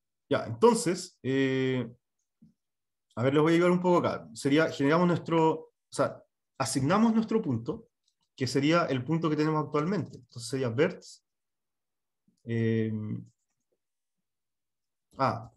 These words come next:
sí, ya, y acá sería en qué, eh, em,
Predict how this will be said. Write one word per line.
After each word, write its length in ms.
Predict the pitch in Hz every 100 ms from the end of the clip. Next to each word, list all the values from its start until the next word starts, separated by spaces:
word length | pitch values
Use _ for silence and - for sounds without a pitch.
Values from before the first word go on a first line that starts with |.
| _
sí, 380 | - 135 110 - _ _ -
ya, 220 | 110 -
y 80 | 110
acá 360 | 113 165 190 -
sería 600 | - 139 151 156 - - _ _ _ _ _ _ -
en 160 | 117
qué, 440 | 117 156 160 160 156
eh, 1000 | 139 139 135 135 131 131 127 123 120 117 117 _ _ _ _ _ _ _ _ _ _ -
em, 500 | 113 110 107 107